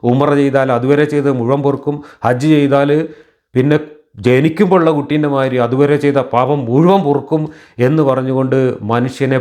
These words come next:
പാപം ചെയ്യാൻ പ്രേരിപ്പിക്കുന്ന, എന്ത് പാപം ചെയ്താലും ഒരു കുറ്റബോധവും തോന്നാത്ത,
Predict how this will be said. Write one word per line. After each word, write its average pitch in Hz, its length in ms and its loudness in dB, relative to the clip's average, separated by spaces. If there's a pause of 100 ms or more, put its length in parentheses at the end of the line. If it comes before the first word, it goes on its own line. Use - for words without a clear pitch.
(140)
പാപം 131 540 0
ചെയ്യാൻ 127 400 0
പ്രേരിപ്പിക്കുന്ന, 120 920 -4 (360)
എന്ത് 156 360 2
പാപം 147 440 0
ചെയ്താലും 139 400 0
ഒരു 135 120 0
കുറ്റബോധവും 143 800 0
തോന്നാത്ത, 120 720 0